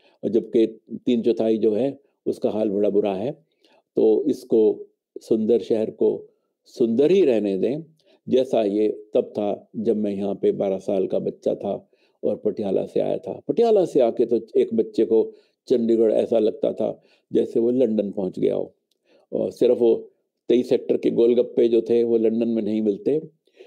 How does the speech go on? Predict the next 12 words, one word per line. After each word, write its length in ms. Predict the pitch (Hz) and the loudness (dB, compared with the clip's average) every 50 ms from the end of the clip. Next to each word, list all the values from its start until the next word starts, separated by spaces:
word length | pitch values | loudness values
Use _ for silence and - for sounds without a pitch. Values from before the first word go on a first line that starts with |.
| _ _ _ - | _ _ _ 0
वो 380 | - 110 110 110 113 - - _ - - - - | 2 4 4 4 4 2 -2 _ -10 -6 -4 -2
उस 200 | - 113 - 120 | -2 -2 0 -2
वक्त 220 | 113 - - - - | -2 -2 -2 -4 -2
एक 160 | 120 113 - | -2 -2 -2
आने 200 | 104 104 104 107 | -4 -4 -4 -4
के 120 | 95 - 104 | -4 -4 -4
चार 320 | - - 117 104 104 95 | -2 -2 0 0 0 -2
मिलते 360 | 95 98 92 95 - - - - - | -2 -4 -4 -4 -4 -4 -6 -6 -10
थे। 40 | - - _ _ _ _ _ _ _ _ _ _ _ _ _ - | -20 -20 _ _ _ _ _ _ _ _ _ _ _ _ _ 2
एक 200 | 139 143 139 139 | 2 2 4 2
रुपए 300 | 127 120 104 - 127 127 | 2 2 2 4 4 4
में 240 | 120 117 123 143 139 | 4 2 0 -2 -2